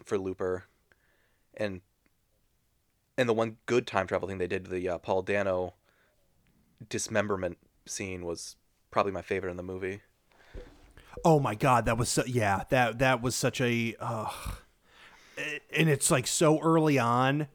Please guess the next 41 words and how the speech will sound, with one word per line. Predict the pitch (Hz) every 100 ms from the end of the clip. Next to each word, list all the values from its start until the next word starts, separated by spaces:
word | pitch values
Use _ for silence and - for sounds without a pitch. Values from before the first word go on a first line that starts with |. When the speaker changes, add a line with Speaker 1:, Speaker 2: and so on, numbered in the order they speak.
| -
Speaker 2:
and | 139 135
I, |
what, | 131 117 135 151 117
what | 139
I | 165
love | 117 117 139
about, | 147 170 107
like, | 117 107 107 - 110
Rian | 117 120 127
Johnson's | 117 117 117 117 110 101
stuff | - - 110 117 - -
is | 117 120
that, | 120 107 104 - _ _ -
you | 131
know, | 120 110 110 110
he | 139
does | 120 123 120 -
the | 120
flashback | - 117 107 - - 123 123 -
thing | 131 127 127 127 131 -
pretty | - 131 131 131 - -
well, | 127 131 131 131 135 - - -
and, | 123 117 113 110 113 - - _ _ _ -
like, | 113 104 -
I, | 117 127
I, | 107 113 104 - - - _ _ _ _ _ -
where | 135 120 113 110 110 113 _ _ _ _
the | -
scene | - - 190
is | 165
playing, | - 156 143 143 139
and | 135
then | 127 123
you | 117
got | 117 -
Paul | 135 120
Dano, | 123 113 117 113 113
who | 117 117
is | 110
also, | 117 117 117
like, | 110 104